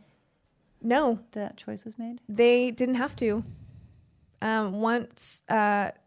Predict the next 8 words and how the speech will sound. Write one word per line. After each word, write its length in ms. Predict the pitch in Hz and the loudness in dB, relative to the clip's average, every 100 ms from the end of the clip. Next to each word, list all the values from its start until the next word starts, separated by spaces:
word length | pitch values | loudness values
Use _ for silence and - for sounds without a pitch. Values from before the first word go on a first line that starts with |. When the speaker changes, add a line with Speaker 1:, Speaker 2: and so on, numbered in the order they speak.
| _ | _
Speaker 1:
once, 420 | 214 220 226 - - _ | -4 -2 -2 -6 -18 _
like, 400 | 208 196 196 - _ _ _ _ _ _ _ _ | -4 -4 -4 -12 _ _ _ _ _ _ _ _
once 360 | 214 220 226 | -2 -2 -2
the 400 | - 220 214 208 | -6 -4 -2 -2
judge 320 | 196 214 208 202 | -2 0 0 0
makes 200 | 202 - | -6 -4
a 20 | |
decision 600 | 202 202 208 202 208 208 | -8 -4 -4 -2 -2 -2